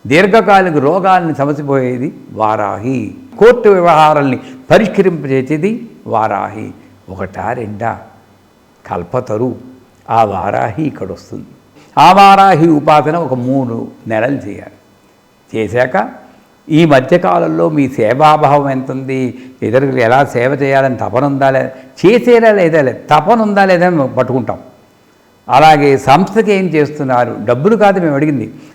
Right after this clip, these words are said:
అప్పుడప్పుడు రావడం, ఏదో పని చేయడం, హోమానికి సర్ది పెట్టడం, అన్నదానం చేస్తుంటే ఆ అన్నదానం పంచిపెట్టడం,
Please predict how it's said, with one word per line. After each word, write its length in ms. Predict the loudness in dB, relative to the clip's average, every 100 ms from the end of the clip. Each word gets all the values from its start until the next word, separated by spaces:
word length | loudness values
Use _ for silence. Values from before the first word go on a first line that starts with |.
| -4
అప్పుడప్పుడు 460 | 0 2 2 0
రావడం, 400 | 2 2 0 -2 -6 -16 -6
ఏదో 260 | 0 2 2
పని 260 | 0 -4
చేయడం, 240 | -4 -4 -4
హోమానికి 440 | -4 -4 -4 -4
సర్ది 200 | -6 -6
పెట్టడం, 420 | -4 -6 -4 -6 -8 -20 _ _ _ _ _ _ _ -6
అన్నదానం 540 | -2 2 4 2 0 -2 -2
చేస్తుంటే 460 | -2 -4 -4 0
ఆ 360 | 0 2 0 -4
అన్నదానం 440 | -2 0 0 -2 -2
పంచిపెట్టడం, 640 | -6 -4 -6 -6 -6 -8